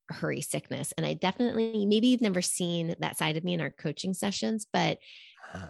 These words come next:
Speaker 1: I definitely have that part in me. I think we all do. And es-, especially just so culture conditioned to just be on fast
Speaker 2: Yeah.
Speaker 1: forward. And as you said earlier, like, we want things now, we want to flip the switch.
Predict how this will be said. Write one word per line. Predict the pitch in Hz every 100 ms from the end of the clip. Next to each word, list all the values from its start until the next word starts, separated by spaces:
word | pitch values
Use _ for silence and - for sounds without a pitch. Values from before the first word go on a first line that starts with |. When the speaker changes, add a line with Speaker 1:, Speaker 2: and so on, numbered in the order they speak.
| - -
Speaker 1:
I | 165 170 170 170 165 165 170 170
definitely | 151 - 262
have | 240 226
that | 175 160 -
part | 156 147 - 160
in | 156
me. | 151 156 -
I | 165
think | 165 160
we | 151
all | - 170 175
do. | 147 147 143
And | -
es-, | 160 - -
especially | 165 - - 190 226
just | 208 175 -
so | 175 175 170 _ _ -
culture | - - 180 - 160
conditioned | - 160 151 165 175 196 143 -
to | 156
just | 143 147 -
be | 165 156 151
on | 156 151 151 147 - _ _ - -
fast | - 175 - -
Speaker 2:
Yeah. |
Speaker 1:
forward. | 175 208 185 - - - -
And | 160 151 -
as | 151 151
you | 180
said | 175 160
earlier, | 170 208 165 143
like, | 151
we | 170
want | 165 170
things | 160 160 147
now, | 175 160
we | 156
want | 151 156
to | 165
flip | 160 160 -
the |
switch. | 143 - 151 - - -